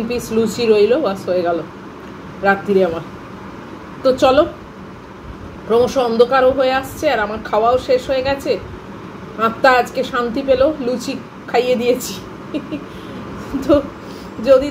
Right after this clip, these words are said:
তোমাদের আজকের লুচির menu ভালো লাগে, যদি আজকের video ভালো লাগে, খাওয়া ভালো লাগে, তাহলে please একটা like, share, comment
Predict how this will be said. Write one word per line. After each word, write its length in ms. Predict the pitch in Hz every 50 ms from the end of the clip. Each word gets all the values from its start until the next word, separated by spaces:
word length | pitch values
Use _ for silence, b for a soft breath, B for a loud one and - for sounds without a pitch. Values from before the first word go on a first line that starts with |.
| 277
তোমাদের 280 | 277 262 180 - - - - 277
আজকের 340 | 208 - - 269 269 294 285 - - - - - - - - - -
লুচির 440 | 269 294 285 - - 311 320 320 - - - - - - - - - 214 240
menu 240 | 269 269 269 277 285 269 214 -
ভালো 160 | 233 240 240 247 247
লাগে, 200 | 240 233 262 277 277 - 220
যদি 160 | 233 220 220 233 226 220
আজকের 220 | 196 - 226 208 - 220
video 220 | 233 208 240 254 254 226 226
ভালো 120 | 220 220 220 226
লাগে, 180 | 220 214 240 233 - -
খাওয়া 200 | 214 202 214 214 220
ভালো 140 | 240 190 202 202 214
লাগে, 140 | 208 226 247 247
তাহলে 160 | 240 220 214 190 202
please 220 | 220 240 247 240 240 202
একটা 140 | 190 208 202 202
like, 180 | 202 208 220 214 - -
share, 200 | 247 226 226 233 - 226
comment 280 | 208 202 220 220 220